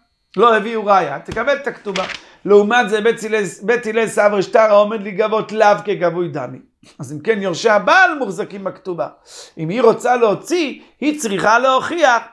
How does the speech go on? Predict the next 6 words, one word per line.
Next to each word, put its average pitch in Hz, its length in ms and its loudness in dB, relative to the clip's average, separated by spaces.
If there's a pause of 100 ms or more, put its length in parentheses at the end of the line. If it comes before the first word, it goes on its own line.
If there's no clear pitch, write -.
שהיא 226 340 -10
לא 269 400 4
זינתה. 202 340 -14 (1600)
מעוברת 202 500 -2
חברו 196 440 -4
וכולי. 226 440 -6